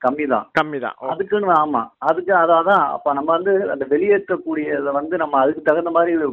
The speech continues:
Speaker 1: பொருட்களாக மாத்தணும்.
Speaker 2: ஆஹா.
Speaker 1: இப்போ சிறுநீரகம் யூரின் வழியாக வெளியேறுதுன்னா, இப்ப
Speaker 2: ம்.
Speaker 1: சிறுநீர் வந்து ஃபில்டர் பண்ணும்.
Speaker 2: ஆ.
Speaker 1: இப்ப அதுக்குன்னு சில, இந்த fil-, நம்ம எப்படி, அ, டீ வந்து வடிகட்டுறோமோ,
Speaker 2: ஆ.
Speaker 1: அது மாதிரிதான்.
Speaker 2: ஆஹா.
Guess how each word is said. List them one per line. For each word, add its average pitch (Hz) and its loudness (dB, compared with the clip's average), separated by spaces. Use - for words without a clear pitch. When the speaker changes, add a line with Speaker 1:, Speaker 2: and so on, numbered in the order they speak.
Speaker 1:
பொருட்களாக 143 0
மாத்தணும். 117 -4
Speaker 2:
ஆஹா. 123 0
Speaker 1:
இப்போ 147 2
சிறுநீரகம் 196 0
யூரின் 185 0
வழியாக 160 2
வெளியேறுதுன்னா, 151 2
இப்ப - -4
Speaker 2:
ம். 139 0
Speaker 1:
சிறுநீர் 349 -4
வந்து 240 -6
ஃபில்டர் 190 -2
பண்ணும். - -10
Speaker 2:
ஆ. 131 0
Speaker 1:
இப்ப 143 -2
அதுக்குன்னு 214 0
சில, 170 2
இந்த 120 -4
fil-, 175 2
நம்ம 151 0
எப்படி, 143 0
அ, 143 0
டீ 180 -2
வந்து 160 0
வடிகட்டுறோமோ, 139 -2
Speaker 2:
ஆ. 127 -12
Speaker 1:
அது 156 0
மாதிரிதான். 175 0
Speaker 2:
ஆஹா. 135 -2